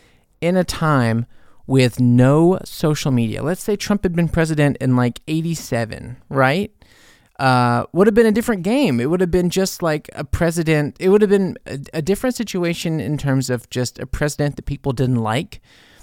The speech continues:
Um, yes, his speeches were still silly and clumsy and, uh, as if, like, a kindergartner wrote them. But,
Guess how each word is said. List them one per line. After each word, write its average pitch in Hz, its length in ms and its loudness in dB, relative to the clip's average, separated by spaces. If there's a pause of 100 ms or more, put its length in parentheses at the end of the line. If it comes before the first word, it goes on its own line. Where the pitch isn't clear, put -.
(300)
Um, 135 300 0
yes, 139 440 0
his 147 180 -6
speeches 139 560 -4
were 135 120 -4
still 139 260 -2
silly 135 400 0
and 123 120 -6
clumsy 120 540 -4
and, 113 260 -8
uh, - 180 -14
as 120 140 -10
if, 131 140 -4
like, 131 160 -8
a - 40 -20
kindergartner 127 600 0
wrote 113 220 -4
them. 131 180 0 (480)
But, 127 360 -2